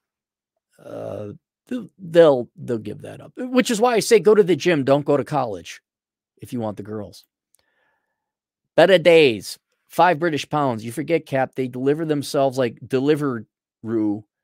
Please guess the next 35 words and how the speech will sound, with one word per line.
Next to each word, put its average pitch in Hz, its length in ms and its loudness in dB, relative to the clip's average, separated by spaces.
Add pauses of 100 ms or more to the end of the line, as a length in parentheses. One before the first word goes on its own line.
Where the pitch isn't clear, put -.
(260)
to 131 120 -6
the 120 60 -8
men, 123 320 -6
like, 117 400 -6 (460)
from 117 460 -8
meeting 123 460 -8
by 117 220 -4
f-," - 300 -16
what? 285 420 -8 (140)
Guys, 254 540 2 (760)
take 311 240 0
the 302 100 0
time 262 300 -2
to 226 80 -4
spell 226 460 2
your 196 120 -4
super 196 340 -8
chats. - 380 -2
I 165 80 -4
can't 254 300 -4
do 269 160 0
it 214 100 -2
justice 214 480 -2
if 175 80 -14
it 165 80 -18
doesn't 180 220 -8
ma-, 165 120 -14 (380)
"You 160 100 -10
forget, 202 420 -2
Cap, 190 240 -4
they 180 100 0
deliver 185 360 -4
themselves 180 560 -2
like 143 200 0 (160)
Deliveroo 135 960 -2